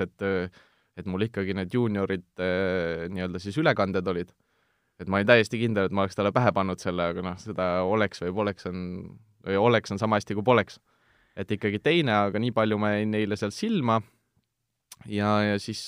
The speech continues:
öö, muidugi Martin ja Mihkel ja nemad rääkisid siis tiimi bossiga, et näed, et, öö, et ikkagi äkki tasub nagu ära võtta, et tegelikult mul midagi juuni-, juunioride aastast ka paar head tulemust ikkagi oli niimoodi ette näidata,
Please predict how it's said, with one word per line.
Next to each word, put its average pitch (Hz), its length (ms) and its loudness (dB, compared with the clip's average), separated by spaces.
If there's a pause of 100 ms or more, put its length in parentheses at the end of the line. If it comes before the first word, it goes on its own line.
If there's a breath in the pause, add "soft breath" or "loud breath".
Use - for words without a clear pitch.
öö, 104 560 0
muidugi 104 300 -2
Martin 110 420 -2
ja 104 140 2 (100)
Mihkel 110 400 -2
ja 101 80 -2
nemad 107 320 -2
rääkisid 104 380 -4
siis - 200 -8
tiimi 123 300 -4
bossiga, 110 480 -2
et - 140 -12
näed, 107 180 -2
et, 95 140 -8 (100)
öö, 104 220 -2 (960 soft breath)
et 101 220 -12
ikkagi 101 260 -2
äkki 110 160 -6
tasub 107 300 0
nagu 104 180 0
ära 165 220 4
võtta, 101 260 -2
et - 80 -6
tegelikult 110 480 -2
mul 101 140 -2
midagi 101 720 -2 (640 loud breath)
juuni-, 131 340 4
juunioride 120 460 4
aastast 120 340 2
ka 151 160 6
paar 113 300 4
head 110 160 2
tulemust 123 400 2
ikkagi 107 280 -4
oli 151 280 2 (1300)
niimoodi 110 300 4
ette 107 180 -2
näidata, 107 720 2